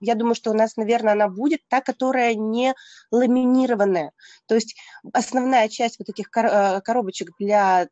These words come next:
а, значит, например, лапши, там, бургер-боксов и так далее, картонных, они имеют внутреннюю ламинацию пластиком. То есть для того, чтобы они имели жиропрочность, для того, чтобы не протекали и так далее, они ламинированы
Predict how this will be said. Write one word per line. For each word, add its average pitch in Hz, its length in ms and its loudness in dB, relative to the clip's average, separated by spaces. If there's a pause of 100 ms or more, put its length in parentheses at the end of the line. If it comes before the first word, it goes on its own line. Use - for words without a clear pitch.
а, 190 240 -8
значит, 185 420 -12
например, 190 420 -2
лапши, 233 500 -2
там, 180 240 -4
бургер-боксов 208 800 -4
и - 40 -20
так 180 140 -6
далее, 294 220 2
картонных, 196 440 0 (280)
они 247 240 4
имеют 247 340 2
внутреннюю 220 520 0
ламинацию 196 600 -2
пластиком. 175 540 -6 (1040)
То 214 60 0
есть 202 160 0
для 202 140 -2
того, 214 180 0
чтобы 208 240 -2
они 202 240 4
имели 185 520 2
жиропрочность, 285 920 -2
для 190 120 -8
того, 185 160 -4
чтобы 185 240 -8
не 190 80 0
протекали 311 580 -2
и - 20 -2
так 202 140 -8
далее, 254 220 0
они 220 160 0
ламинированы 208 500 -2